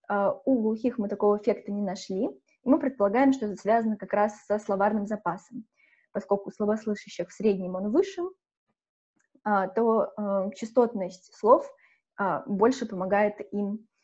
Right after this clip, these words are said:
ускоряться в чтении. А,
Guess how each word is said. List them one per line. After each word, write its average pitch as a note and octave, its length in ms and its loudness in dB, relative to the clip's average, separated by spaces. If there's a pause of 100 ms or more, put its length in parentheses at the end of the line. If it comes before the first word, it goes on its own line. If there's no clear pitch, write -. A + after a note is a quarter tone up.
(120)
ускоряться G#3 720 0
в F#3+ 300 -2
чтении. E3+ 560 -10 (960)
А, F#3+ 240 -6